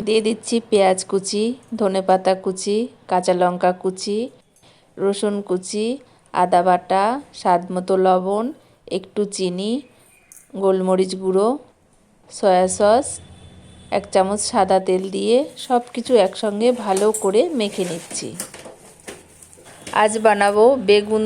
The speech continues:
দিয়ে চিকেন পকোড়া। সেই জন্য একটা বেগুন নিয়েছি। বেগুনটা এই রকম পাতলা পাতলা করে কেটে নিচ্ছি। আমি বটি দিয়ে কেটেই অভ্যস্ত, তাই বটি দিয়ে কেটে নিচ্ছি। আপনারা বেগুনটা ছুরি দিয়ে কেটে নিতে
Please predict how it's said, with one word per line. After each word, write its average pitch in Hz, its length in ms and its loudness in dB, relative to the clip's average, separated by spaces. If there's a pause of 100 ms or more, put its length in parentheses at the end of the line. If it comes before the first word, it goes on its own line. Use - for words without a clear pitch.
দিয়ে 233 200 2 (160)
চিকেন 240 320 2 (100)
পকোড়া। 185 380 0 (500)
সেই 233 160 4
জন্য 226 260 2 (220)
একটা - 200 2
বেগুন 208 420 2
নিয়েছি। 208 380 -2 (260)
বেগুনটা 214 440 0 (160)
এই 233 220 4
রকম 226 260 0 (140)
পাতলা 214 340 2
পাতলা 208 380 2
করে 220 240 2 (120)
কেটে 185 240 -2
নিচ্ছি। - 460 -8 (800)
আমি 214 280 0
বটি 202 400 0
দিয়ে 233 140 2
কেটেই 202 400 2
অভ্যস্ত, 202 500 -2 (380)
তাই 214 220 4
বটি 196 340 -2
দিয়ে 190 160 0
কেটে 170 260 -4
নিচ্ছি। - 360 -8 (220)
আপনারা 220 440 0
বেগুনটা 214 500 0
ছুরি 220 320 -4
দিয়ে 196 180 0
কেটে 185 260 -4
নিতে 180 260 -8